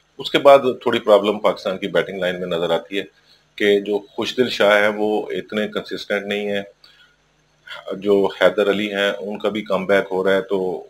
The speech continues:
वो भी थोड़े shaky हो सकते हैं, लेकिन potential बहरहाल दोनों में है। अब उसके बाद जो ज़्यादा पाकिस्तान को power hitting के लिए उम्मीदें वाबस्ता होंगी, वो आसिफ अली से होंगी,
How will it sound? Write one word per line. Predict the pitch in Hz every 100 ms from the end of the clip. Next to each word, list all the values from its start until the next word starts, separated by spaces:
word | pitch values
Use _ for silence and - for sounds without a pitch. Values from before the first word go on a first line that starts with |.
| - _ _ _ 85
वो | 92
भी | 98
थोड़े | 101 98
shaky | 95 95 - 95
हो | 87
सकते | 92 - 101
हैं, | 95 90 _ _ - 90
लेकिन | 98 107
potential | 107 98 92 - 98
बहरहाल | 95 95 95
दोनों | 82 82 92
में | 95 90
है। | 87 - _ _ _ _ 98
अब | 95
उसके | - 113 127
बाद | 110 107 107 110 110 107 92
जो | 92 101 90
ज़्यादा | 92 92 101 101
पाकिस्तान | 98 90 - 95
को | 95 98
power | 95 92 98
hitting | 92 92 95
के | 90
लिए | 92 92
उम्मीदें | 90 87 95
वाबस्ता | 92 85 82 90
होंगी, | 85 87
वो | 92 87 82
आसिफ | 87 87 92 92
अली | 90
से | 87 90
होंगी, | 85 92